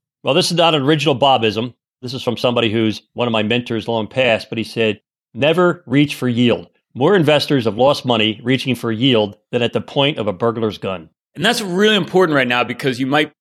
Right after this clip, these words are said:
Speaker 2: be trying to generate income on your portfolio, which I think is an important component, right? Income's just as important as capital appreciation. But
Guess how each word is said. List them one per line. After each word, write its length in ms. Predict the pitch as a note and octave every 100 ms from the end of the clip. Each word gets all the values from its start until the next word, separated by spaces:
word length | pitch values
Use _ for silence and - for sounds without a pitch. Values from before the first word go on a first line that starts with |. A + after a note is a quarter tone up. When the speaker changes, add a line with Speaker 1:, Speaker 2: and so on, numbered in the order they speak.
| _
Speaker 2:
be 120 | - B2
trying 240 | - D#3+
to 80 | D#3
generate 320 | C3 B2+ A2+
income 380 | C3 C3+ C3 C3
on 80 | A#2
your 100 | A2+
portfolio, 560 | - B2 - E3 B2
which 160 | G#2 A#2
I 80 | C#3+
think 160 | D3+
is 80 | B2
an 80 | A#2
important 500 | G#2 - D3+ D#3 C3+
component, 540 | - A#2 C3+ C#3 F#2+
right? 260 | G#2+ A2 -
Income's 440 | D3 D3+ C#3+ C#3
just 260 | - C#3 -
as 140 | B2+
important 400 | A2+ - B2+ A#2
as 180 | A#2 A2
capital 400 | - A#2+ B2 A#2
appreciation. 840 | A2 A#2+ - A2+ D3 - A2+ G2 G2 _ _
But 320 | A#3 G#3 B2+